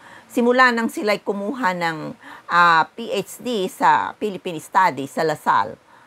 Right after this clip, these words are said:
At ang ginamit nilang wika ay sa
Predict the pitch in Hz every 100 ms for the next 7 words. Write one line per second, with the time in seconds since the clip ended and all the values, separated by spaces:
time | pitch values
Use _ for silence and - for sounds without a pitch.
0 | _ 202 - 277 208 208 233 220 277 202
1 | 175 165 196 - 127 104 - 165 160 139
2 | 131 -